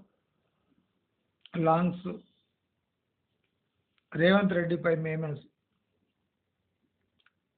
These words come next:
ఇలాంటివి చూసి మనం చాలా సీరియస్ ఇష్యూస్, that is కేటీఆర్ కేసు కానివ్వండి, కవిత కేసు కానివ్వండి,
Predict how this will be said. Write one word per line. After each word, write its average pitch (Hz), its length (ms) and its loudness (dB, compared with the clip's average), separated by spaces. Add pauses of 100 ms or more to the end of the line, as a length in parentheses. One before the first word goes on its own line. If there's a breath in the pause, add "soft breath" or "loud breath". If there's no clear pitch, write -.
(140)
ఇలాంటివి 254 480 4
చూసి 254 260 -4 (140)
మనం 196 180 -2 (1700)
చాలా 208 240 0 (120)
సీరియస్ 247 360 2
ఇష్యూస్, 202 380 -6 (300)
that 180 120 -6
is 208 140 0 (1700)
కేటీఆర్ 202 440 4
కేసు 208 220 2
కానివ్వండి, 185 440 0 (1800)
కవిత 196 260 2 (120)
కేసు 196 280 0
కానివ్వండి, 147 420 -6